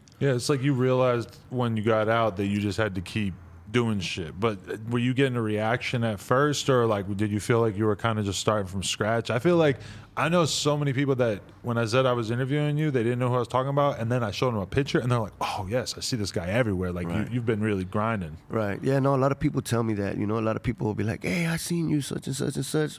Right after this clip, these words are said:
Speaker 2: What's your Instagram?" And so I was like, "Okay."
Speaker 1: Mm.
Speaker 2: They, they know only what they see, basically, you know what I'm saying? And then when they get to talk to me, when they get to see, you know, a lot of people will see me and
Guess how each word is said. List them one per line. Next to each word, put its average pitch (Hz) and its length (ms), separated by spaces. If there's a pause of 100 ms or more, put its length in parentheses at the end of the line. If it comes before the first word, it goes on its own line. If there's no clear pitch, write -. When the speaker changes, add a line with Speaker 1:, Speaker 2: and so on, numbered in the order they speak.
Speaker 2:
What's 180 220
your 196 100
Instagram?" 214 460
And 139 100
so 110 80
I - 20
was 107 120
like, 98 160
"Okay." 98 360
Speaker 1:
Mm. 85 100
Speaker 2:
They, 117 160
they 113 260
know 120 520 (680)
only 120 280
what 110 240
they 95 140
see, 131 300
basically, 95 640
you 101 140
know 104 80
what 107 60
I'm 104 60
saying? 113 220
And 107 100
then 107 100
when 139 120
they 139 80
get 135 160
to - 80
talk 104 300
to 101 80
me, 104 140
when 104 160
they 107 100
get 107 160
to - 80
see, 110 320 (960)
you 101 80
know, 101 120
a - 20
lot 110 120
of - 80
people 156 220
will 113 120
see 151 220
me 135 220
and 101 220